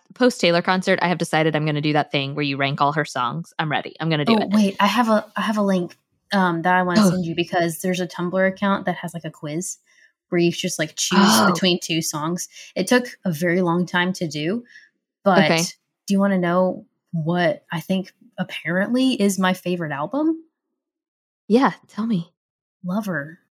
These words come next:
Speaker 1: Oh, okay. I was gonna guess Lover.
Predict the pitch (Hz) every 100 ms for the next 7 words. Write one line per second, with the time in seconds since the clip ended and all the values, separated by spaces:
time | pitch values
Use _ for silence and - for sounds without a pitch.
0 | _ _ _ _ _ _ 285 294 311 294
1 | - 233 294 359 294 208 220 240 208 214
2 | 226 214 214 170 165 - 156